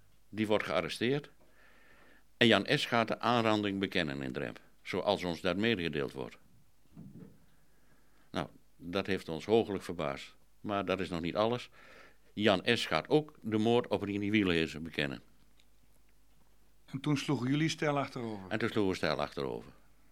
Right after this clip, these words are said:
Speaker 1: Dus werd Jan voorgeleid en aan de tand gevoeld. En op de avond,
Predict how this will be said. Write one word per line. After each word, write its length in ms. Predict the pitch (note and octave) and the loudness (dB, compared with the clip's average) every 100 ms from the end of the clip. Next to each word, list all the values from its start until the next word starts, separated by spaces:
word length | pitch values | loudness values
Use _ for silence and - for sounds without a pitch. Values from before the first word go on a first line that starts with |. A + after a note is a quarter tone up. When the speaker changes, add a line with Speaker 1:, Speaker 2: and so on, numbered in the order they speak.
| - - - - - - - - - - - - - | -20 -20 -20 -20 -20 -20 -20 -20 -20 -20 -20 -20 -2
Speaker 1:
Dus 460 | G#2+ D#3 D#3 - - - | 8 8 8 0 -8 -20
werd 340 | - A2+ A2+ - | -6 0 2 4
Jan 280 | A2+ F#2 - | 4 2 -2
voorgeleid 720 | - C#3+ A#2 F#2 C#2+ D2 - - - - - - - - - - - - - - - - | 0 2 4 4 2 0 -6 -18 -20 -20 -20 -20 -20 -20 -20 -20 -20 -20 -20 -20 -20 -2
en 160 | A2+ A2 | 4 4
aan 100 | F#2+ | 4
de 100 | - | 4
tand 220 | C3+ C3+ | 2 0
gevoeld. 460 | F#2 C#2+ C2 D#2+ - | -6 -6 -8 -10 -10
En 460 | F2+ F2 F2 E2+ - - - | -6 -4 -4 -4 -8 -14 -4
op 160 | F#2+ F#2+ | -2 0
de 120 | - | 2
avond, 600 | D#3 D3 G#2 F#2+ E2+ | 4 6 4 -2 -4